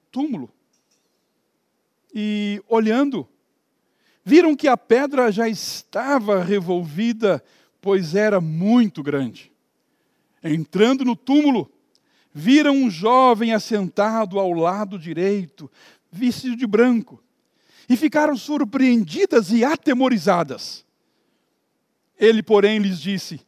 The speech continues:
"Não vos atemorizeis. Buscais a Jesus, o Nazareno que foi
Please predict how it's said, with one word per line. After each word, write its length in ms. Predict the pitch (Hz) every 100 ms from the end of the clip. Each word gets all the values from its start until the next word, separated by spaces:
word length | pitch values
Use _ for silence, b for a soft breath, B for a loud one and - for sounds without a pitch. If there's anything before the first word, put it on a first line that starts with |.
| _ _ _ _ _ _ _ _ -
"Não 600 | 190 214 226 220 214 180
vos 440 | 170 196 196 156
atemorizeis. 1500 | 180 165 175 151 151 139 120 131 127 127 104 - - - - _ _ _ _ _ _ _ _ _ _ _ _ _ -
Buscais 920 | 285 - - 277 269 254 - - - _ _ _ -
a 140 | 214
Jesus, 920 | 160 196 143 156 240 202 - - - _ _ _ _ _
o 80 | -
Nazareno 800 | 160 180 185 170 156 202 220 180
que 120 | -
foi 460 | 185 - 180 190 165